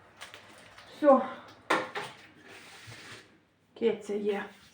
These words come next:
Сидить, бачите? Не бачите, киця тут. Добре, друзі, все. Вам дякую за перегляд. Дякую, що цілий день були зі мною. Ми з вами все зробили.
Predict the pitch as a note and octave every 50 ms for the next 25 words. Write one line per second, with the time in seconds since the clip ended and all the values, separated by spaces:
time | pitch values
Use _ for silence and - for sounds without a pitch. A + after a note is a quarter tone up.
0 | - - A3 G#3 G#3+ G3+ G3+ G3+ - A3+ A#3 A#3 - - - - - D4 B3+ A3+
1 | G3+ G3 - - - - - - - - - - - - A3+ A#3 - - - A3+
2 | A3 A3 - - - - - - - - - - - - - - - - - -
3 | - - - - - - - - - - - - - - G4 F#4+ F#4 D#4 C#4+ C#4+
4 | B3 A#3 A3+ A#3+ A#3 - - - - - - - - - - D#4 C#4+ - - -
5 | - - - - - - - - - - - - _ _ _ _ _ _ - -
6 | - - A#3+ B3+ C#4 C#4 B3+ C#4+ C4 - - A#3+ A#3 A#3 A3+ A3+ - A#3 B3 C4
7 | C4 C4+ C#4 C4+ - - - - - - - - C4+ C#4 C#4+ C#4 C#4+ C4+ - -
8 | A#3+ - D4 C#4 C4+ C4+ C4 B3+ B3 B3+ B3 A#3+ A3+ A3+ A3+ A#3+ B3+ C#4 D4+ D#4
9 | E4 F4 F4+ - - - - - - - - - - - - - - - - -
10 | - - G#3+ A3 A#3+ A#3+ A#3 B3 B3+ B3+ A#3+ A#3 A#3 - D4 C4+ A#3 A#3 G#3+ G3
11 | G3 F3+ F3+ F3+